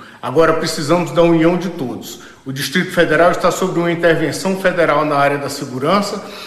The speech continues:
e nós confiamos na pessoa do ministro Dino, com o seu indicado, para que a gente consiga fazer todas as apurações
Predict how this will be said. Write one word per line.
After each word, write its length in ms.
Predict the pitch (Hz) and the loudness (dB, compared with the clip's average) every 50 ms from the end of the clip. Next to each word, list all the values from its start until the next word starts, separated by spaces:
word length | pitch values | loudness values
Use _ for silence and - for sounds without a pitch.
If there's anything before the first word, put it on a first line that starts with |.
| - - - | -18 -10 -4
e 80 | - 156 | 0 2
nós 180 | 185 190 185 | 4 4 4
confiamos 720 | - - 233 220 - - 208 196 185 196 202 202 202 175 160 | 4 4 4 4 4 4 4 4 6 6 4 4 2 2 2
na 120 | 190 175 | 0 0
pessoa 420 | - - 147 - - - 196 196 | 2 0 -4 -4 -2 -2 0 0
do 100 | 185 190 | 0 0
ministro 460 | 190 190 180 175 190 190 - - - 196 | 0 0 0 0 -2 -2 -4 -4 -6 -8
Dino, 460 | 160 151 151 160 160 147 135 127 135 | -8 -2 2 2 2 2 2 0 -2
com 140 | 151 147 139 | -4 -4 -4
o 40 | |
seu 260 | 131 - - 190 196 214 | -4 -2 0 2 2 2
indicado, 600 | 208 196 208 202 - 170 156 151 151 147 151 - - - - - - - | 2 0 0 0 2 2 4 4 4 2 0 -4 -6 -8 -10 -12 -8 0
para 100 | - 165 | 0 0
que 140 | - - 175 | 2 2 0
a 20 | |
gente 240 | 165 175 180 165 - | 2 2 0 0 -2
consiga 400 | - 175 165 - - 175 156 170 | -2 -4 -4 -2 -4 -2 -2 -4
fazer 360 | - - 160 143 135 160 - | 0 0 0 0 0 -2 -2
todas 280 | - - 196 202 185 196 | 0 -2 -2 -2 0 -2
as 140 | 190 180 180 | -2 2 2
apurações 840 | 170 151 156 170 170 156 - - - 156 151 151 156 151 - - | 0 0 0 0 0 0 0 -2 -4 -6 -4 -4 -4 -6 -8 -10